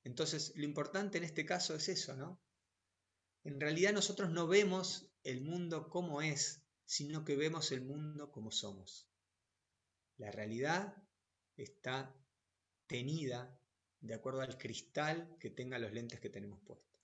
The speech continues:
Entonces, si tenemos puesto un, unos anteojos que estén con tono verde, vamos a ver todo verde.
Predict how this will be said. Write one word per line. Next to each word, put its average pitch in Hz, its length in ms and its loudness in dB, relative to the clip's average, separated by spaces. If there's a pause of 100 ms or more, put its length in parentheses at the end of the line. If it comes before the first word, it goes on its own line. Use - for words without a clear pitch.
(340)
Entonces, - 260 -10
si 104 140 -8
tenemos 113 380 -6 (280)
puesto 110 500 -4
un, 113 300 -6
unos 113 240 -6
anteojos 117 600 -6 (260)
que - 100 -14
estén 113 460 -6
con 110 260 -6
tono 120 240 -2
verde, 165 480 4
vamos 113 300 -8
a 107 40 -4
ver 107 140 -4
todo 143 240 0
verde. 156 520 0